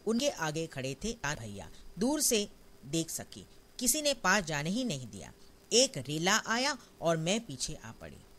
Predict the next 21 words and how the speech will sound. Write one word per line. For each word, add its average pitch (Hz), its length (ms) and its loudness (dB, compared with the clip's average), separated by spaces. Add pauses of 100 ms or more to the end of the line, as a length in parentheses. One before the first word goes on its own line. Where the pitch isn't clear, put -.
(380)
अन्नपूर्णा 156 600 -4
जाती 95 380 -12
है। - 160 -14 (520)
अन्नपूर्णा, 131 580 -8 (220)
तुम 254 140 0 (120)
आ 156 140 6
गई? 247 280 2 (260)
वे 208 140 2
लोग 269 220 2
कहाँ 240 300 2
हैं? 110 220 -8 (500)
सविता, - 440 -8 (100)
कुछ - 140 -4
पता 131 340 -4
नहीं, 95 180 -10 (280)
मुझे 196 240 0
किसी 277 300 -4
का 277 160 -2
कुछ 202 180 -8
पता 113 300 -10
नहीं, 98 260 -12